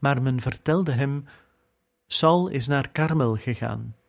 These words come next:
en heeft daar een gedenkteken opgericht. Toen is hij verder getrokken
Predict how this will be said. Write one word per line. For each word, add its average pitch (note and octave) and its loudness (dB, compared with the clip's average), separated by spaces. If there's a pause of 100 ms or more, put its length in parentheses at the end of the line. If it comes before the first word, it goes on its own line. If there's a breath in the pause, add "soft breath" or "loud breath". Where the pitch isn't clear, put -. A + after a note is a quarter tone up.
(300)
en B2+ -2
heeft C#3+ 0
daar C3+ 2
een B2 -2
gedenkteken D#3 -2
opgericht. - -6 (640 soft breath)
Toen F3 4
is D#3 2
hij A#2 0
verder C3+ -2
getrokken C#3 -2